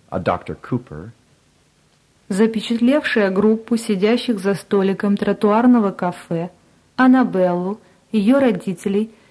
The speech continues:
Speaker 2: и весьма степенного доктора Купера – хромого старика.
Speaker 1: Lame.
Speaker 2: Хромой. Повреждённый.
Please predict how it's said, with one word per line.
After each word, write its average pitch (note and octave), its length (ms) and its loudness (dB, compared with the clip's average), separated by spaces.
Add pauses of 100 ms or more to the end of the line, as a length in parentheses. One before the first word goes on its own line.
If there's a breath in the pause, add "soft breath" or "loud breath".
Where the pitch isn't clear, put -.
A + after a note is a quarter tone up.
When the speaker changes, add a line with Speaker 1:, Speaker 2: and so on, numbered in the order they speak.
(120 soft breath)
Speaker 2:
и A3 120 2
весьма A#3 380 2
степенного G#3+ 800 0
доктора F#3+ 540 0
Купера – F3+ 580 -6 (300)
хромого B3+ 400 4
старика. A3 760 -2 (1300)
Speaker 1:
Lame. G2+ 720 -2 (1200)
Speaker 2:
Хромой. B3 720 0 (880)
Повреждённый. A3 1000 0